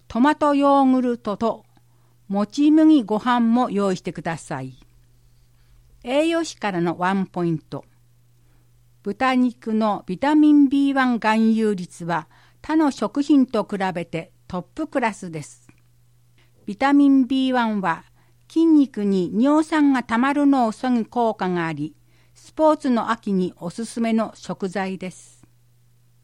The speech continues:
小分けパックの鰹節で取るだし汁は、単身の人でも無駄なく簡単にできるので、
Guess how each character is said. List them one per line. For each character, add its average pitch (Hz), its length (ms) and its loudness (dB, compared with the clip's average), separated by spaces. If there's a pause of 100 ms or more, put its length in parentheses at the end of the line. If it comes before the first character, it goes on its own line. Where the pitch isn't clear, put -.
(360)
小 247 120 -4
分 311 240 -2
け 302 40 -2
パ 302 120 -4
ッ 294 60 -6 (140)
ク 226 80 -4
の 208 120 -2
鰹 277 500 0
節 240 300 -8
で 202 140 -6
取 226 420 -8
る 156 40 -12
だ 185 140 -6
し 208 180 -10
汁 175 320 -8
は、 147 180 -10 (520)
単 294 200 0
身 330 340 2
の 320 140 4
人 302 200 -4
で 208 120 -2
も 185 120 -2
無 190 160 -4
駄 285 140 0
な 277 160 2
く 185 160 -12
簡 247 260 -2
単 254 220 -2
に 247 140 0
で 226 100 -2
き 262 160 -6
る 233 100 -4
の 165 180 -2
で、 156 220 -12